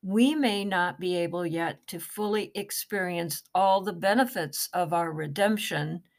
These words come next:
but we have this hope, and it needs to be rock solid. So take hold of Christ as he has taken hold of you. Or as First Timothy six, verse nineteen tells us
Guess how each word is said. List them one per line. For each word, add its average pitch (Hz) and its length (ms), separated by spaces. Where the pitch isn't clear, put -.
but - 240
we 226 380
have 208 500
this 190 360
hope, 156 440
and 185 200
it 202 200
needs 180 420
to 170 100
be 175 140
rock 151 340
solid. 147 560
So 220 220
take 226 260
hold 247 540
of 254 180
Christ 165 680
as 170 280
he 196 420
has 202 240
taken 190 380
hold 175 420
of 165 180
you. 156 360
Or 202 220
as 180 160
First 214 420
Timothy 202 460
six, 170 480
verse 185 380
nineteen 202 680
tells 190 360
us 226 360